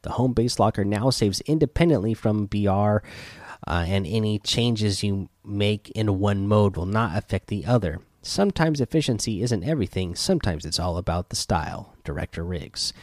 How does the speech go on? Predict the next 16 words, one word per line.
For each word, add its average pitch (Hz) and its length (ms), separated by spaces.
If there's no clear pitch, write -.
How 214 180
do 143 180
outfits 147 420
and 98 100
back 120 260
blings 113 300
work? 127 440
You 175 120
can 104 140
now 135 140
select 160 380
any 180 300
outfit 123 340
and 113 120
back - 240
bling 135 340